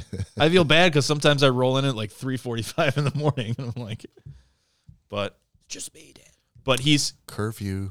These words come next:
Speaker 1: he, he,
Speaker 3: Curfew.
Speaker 1: he's also really big on Christmas breakfast. Uh, that was something my grandparents always came over in the morning.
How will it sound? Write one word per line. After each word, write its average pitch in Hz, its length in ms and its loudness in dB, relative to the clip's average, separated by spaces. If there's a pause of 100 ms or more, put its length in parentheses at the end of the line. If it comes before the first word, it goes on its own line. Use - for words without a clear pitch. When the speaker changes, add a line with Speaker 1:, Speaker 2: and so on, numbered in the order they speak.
Speaker 1:
he, 139 140 0
he, 139 280 2
Speaker 3:
Curfew. 131 100 -6
Speaker 1:
he's 131 200 2
also 139 340 4
really 135 280 4
big 127 200 2
on 120 160 0
Christmas 120 380 -4
breakfast. 110 640 -4
Uh, 101 160 -4
that 107 140 -4
was 104 100 -8
something 110 320 -6
my 101 120 -2
grandparents 104 500 -4
always 98 260 -6
came 107 220 -4
over 101 180 -4
in 101 60 -2
the 98 60 -4
morning. 95 380 -6